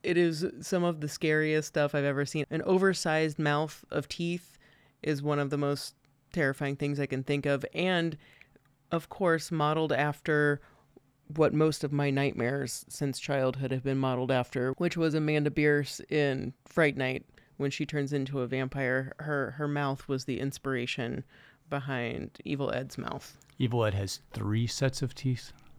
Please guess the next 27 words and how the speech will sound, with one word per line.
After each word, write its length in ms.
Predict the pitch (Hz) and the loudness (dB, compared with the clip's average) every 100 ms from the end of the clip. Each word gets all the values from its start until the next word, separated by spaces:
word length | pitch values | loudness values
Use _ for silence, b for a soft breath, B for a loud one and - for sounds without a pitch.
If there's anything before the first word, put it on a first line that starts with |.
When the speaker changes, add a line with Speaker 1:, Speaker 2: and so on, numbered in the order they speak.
| - - | -20 0
Speaker 1:
It 160 | 202 233 | 2 4
looks 320 | 233 302 - | 2 0 4
Speaker 2:
They 60 | |
Speaker 1:
never 180 | 170 160 | 4 6
Speaker 2:
just 100 | 147 | 4
keep 160 | 151 131 | 4 4
Speaker 1:
ending. 140 | 120 | 4
Speaker 2:
going. 440 | 110 107 101 101 101 | 4 4 4 2 0
Yeah, 140 | 104 | -2
it's 100 | 95 | -2
just, 180 | 107 - | -4 -2
like, 260 | 104 90 - | -2 -2 -8
set 400 | - - 110 98 | -6 -2 0 0
upon 320 | 95 - 95 95 | -4 -2 -2 0
set 240 | - 95 | 0 -2
upon 320 | 92 92 95 | -2 -4 -4
set 240 | - 95 90 | -4 -4 -6
of 140 | - | -4
teeth. 420 | - 92 85 - - _ | -4 -4 -4 -12 -20 _
Speaker 1:
And 120 | - 170 | 2 4
that 120 | 170 | 4
was 100 | 170 | 2
a 80 | 156 | 0
smart 380 | 165 156 - | 0 0 0
thing 240 | - 147 151 | -2 0 0
to 120 | 151 | -2
do 540 | 139 135 139 143 143 | -2 0 0 0 -2